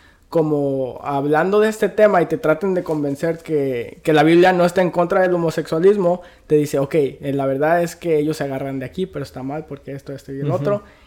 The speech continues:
Speaker 1: Y después te, te empieza a explicar cómo, cómo poder lidiar con el, con una persona que es homosexual, si es tu,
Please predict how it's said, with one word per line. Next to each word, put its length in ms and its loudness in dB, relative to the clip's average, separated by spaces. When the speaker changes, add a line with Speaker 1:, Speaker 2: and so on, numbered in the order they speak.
Speaker 1:
Y 80 0
después 500 0
te, 380 2
te 160 -4
empieza 320 -2
a 20 2
explicar 580 -2
cómo, 680 0
cómo 220 2
poder 300 4
lidiar 520 2
con 220 -2
el, 340 -4
con 400 -6
una 220 -2
persona 320 -6
que 80 -10
es 140 -10
homosexual, 580 -6
si 140 -6
es 160 -8
tu, 260 -10